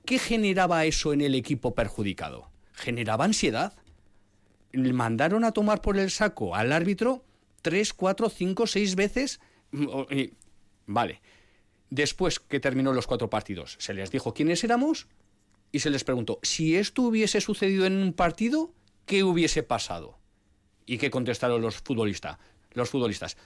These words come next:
Que me hubiesen expulsado, que me hubiesen,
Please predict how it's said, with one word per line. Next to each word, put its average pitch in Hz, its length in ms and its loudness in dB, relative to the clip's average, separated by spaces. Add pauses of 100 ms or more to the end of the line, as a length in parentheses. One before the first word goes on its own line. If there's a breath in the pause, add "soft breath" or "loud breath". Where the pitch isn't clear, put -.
(120)
Que 120 120 0
me 123 100 2
hubiesen 143 300 0
expulsado, 110 600 -2 (500 soft breath)
que 147 160 2
me 147 140 4
hubiesen, 185 580 2